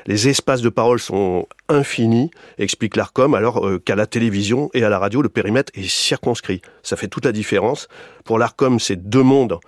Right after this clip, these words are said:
donc n'ont rien à voir l'un par rapport à l'autre. On ne peut pas dupliquer le pluralisme sur l'espace numérique.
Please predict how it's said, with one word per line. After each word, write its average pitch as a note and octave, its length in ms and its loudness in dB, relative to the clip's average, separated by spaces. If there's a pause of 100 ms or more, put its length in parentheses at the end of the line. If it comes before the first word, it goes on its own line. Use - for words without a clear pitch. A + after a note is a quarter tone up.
(300)
donc A2 200 -2
n'ont G2+ 260 2
rien A#2+ 360 2
à A#2+ 80 4
voir A2 380 -2 (240)
l'un A#2 200 2
par G#2+ 140 -2
rapport G2+ 280 0
à G2 40 0
l'autre. B2 260 0 (100)
On C#3+ 120 4
ne C#3 160 4
peut B2 220 2
pas A#2 280 -2
dupliquer G#2 560 -6
le G#2 100 -6
pluralisme F#2 600 -2
sur - 180 -4
l'espace - 440 -4
numérique. F#2 440 -2